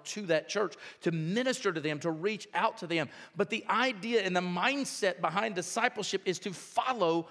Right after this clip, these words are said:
somebody. I'm gonna ask you a simple question. How many of you have ever played follow the leader? Anybody ever played follow the leader?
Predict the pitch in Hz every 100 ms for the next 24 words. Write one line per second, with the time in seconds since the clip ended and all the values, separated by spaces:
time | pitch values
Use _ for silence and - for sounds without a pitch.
0 | - - - - 247 214 170 170 - 135
1 | 190 180 165 123 - _ _ _ _ _
2 | _ - 165 156 - 156 - 165 165 165
3 | 175 165 - - _ _ _ _ - 190
4 | 190 180 165 160 160 151 175 165 139 170
5 | 151 156 147 151 165 127 107 _ _ _
6 | _ _ _ _ 139 147 156 165 180 160
7 | 185 185 185 180 190 226 269